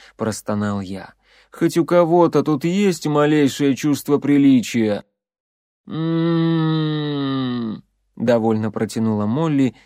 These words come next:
и с трудом оторвалась от варенья. Над губами у неё остались смешные тёмные усы.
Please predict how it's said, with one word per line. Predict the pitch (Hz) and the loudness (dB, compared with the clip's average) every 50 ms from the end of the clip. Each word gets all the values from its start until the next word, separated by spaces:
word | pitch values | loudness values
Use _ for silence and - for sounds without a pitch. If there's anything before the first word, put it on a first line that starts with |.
| _ | _
и | - - 139 | -4 -4 -4
с | - - | -4 -4
трудом | - 139 120 117 101 95 135 143 147 139 - | -4 -4 -4 -4 0 0 2 2 2 0 -4
оторвалась | 127 123 - 117 110 113 107 110 110 113 113 110 - 113 | -8 -6 -4 -4 -2 0 0 0 0 0 -2 -2 -4 -8
от | 107 - | -8 -6
варенья. | 110 110 104 107 104 98 95 92 87 - - - _ _ _ _ _ _ | -4 -4 -2 -4 -4 -6 -8 -10 -14 -16 -20 -20 _ _ _ _ _ _
Над | - 123 120 110 | -4 -2 -2 -2
губами | 104 110 113 107 120 143 151 143 135 123 110 101 _ _ _ _ - | -2 -2 -2 0 0 0 0 2 0 0 -2 -4 _ _ _ _ -4
у | 127 | -2
неё | 127 117 117 117 117 113 | 0 2 2 2 2 0
остались | 110 - - - 131 127 120 113 - | 0 0 0 0 2 2 0 0 -2
смешные | - 127 123 120 110 - 123 123 120 117 107 | -4 -4 -4 -4 -4 -4 -2 -2 -2 -2 -2
тёмные | - 123 120 113 113 113 113 113 | -2 -2 -2 0 0 0 0 0
усы. | 113 113 110 - - - 110 104 101 - | -2 -2 -4 -6 -8 -8 -8 -8 -8 -12